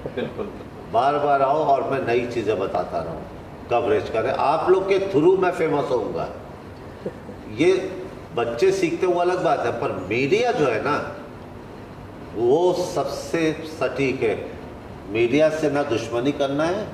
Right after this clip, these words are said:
Speaker 2: ना वो करना है। <laughs> भैया मीडिया सबसे अच्छी,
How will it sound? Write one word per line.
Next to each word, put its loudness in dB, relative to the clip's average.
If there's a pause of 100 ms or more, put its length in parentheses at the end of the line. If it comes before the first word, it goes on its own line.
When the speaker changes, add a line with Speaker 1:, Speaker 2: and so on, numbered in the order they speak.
(220)
Speaker 2:
ना 2 (920)
वो 0
करना 0
है। -4
<laughs> -8
भैया 4
मीडिया 4 (500)
सबसे 0
अच्छी, -4